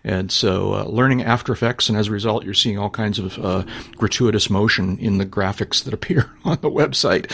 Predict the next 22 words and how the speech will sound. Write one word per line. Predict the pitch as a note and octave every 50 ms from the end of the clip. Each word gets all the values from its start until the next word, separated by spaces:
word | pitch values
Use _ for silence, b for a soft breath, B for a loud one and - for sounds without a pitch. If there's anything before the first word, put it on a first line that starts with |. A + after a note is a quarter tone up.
| B B B B B
Um, | - - G#2+ G#2 G2 G2 F#2 - B B B B B B
but, | - G#2 G2 - - A2
uh, | G2 F#2 F#2 F#2 B B B B B B
that'll | - A2 G#2 G2+ G#2+ G#2 G2+ - - -
either | C#3+ A#2+ G#2 A2
get | F#2+ A2 G#2+ -
worse | G#2 G2 G2 G2+ - -
or | F#2
better. | E2+ G2+ G2 F#2+ F#2+ F#2 F2+
I'm | A2 F#2+
not | F#2 F#2+ F#2+
sure | - - G#2 F2+
which. | F2+ F#2+ F#2+ - - - - B B B B B B B
Uh, | - - G#2+ G2+ G2 F#2+ G2 G2 G2 G2 - - -
and, | - A#2+ A2+ A2 G#2+ G#2 G#2 G2 - A2
uh, | G#2+ G#2 G#2 G#2 G#2 G#2+ -
and | A#2 A#2+ B2 A#2+ A#2 A#2
I'm | A#2 A#2+
continuing | A#2 C3+ B2 - F3+ F#3+ G3 G3 F#3
to | F3+
learn | F3+ F#3 F3+ F3
Italian. | E3 - F3 F3 E3+ E3+ C3+ G#2 F2 D2+